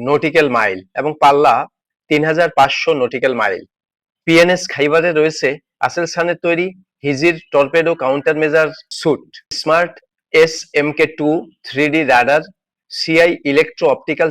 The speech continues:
সেন্সর এবং আলবাট্রস এনজি বিমান প্রতিরক্ষা ব্যবস্থা। এতে ছয়টি পি টু এইট টু hypersonic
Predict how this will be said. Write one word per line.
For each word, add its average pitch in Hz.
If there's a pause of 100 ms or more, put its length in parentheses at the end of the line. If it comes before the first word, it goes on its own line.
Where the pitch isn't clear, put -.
(100)
সেন্সর 139 (420)
এবং 139 (600)
আলবাট্রস 156 (480)
এনজি 135 (180)
বিমান 147 (140)
প্রতিরক্ষা 139
ব্যবস্থা। 110 (760)
এতে 165 (420)
ছয়টি 156 (140)
পি 170 (1000)
টু 170 (100)
এইট 165 (100)
টু 175 (160)
hypersonic 160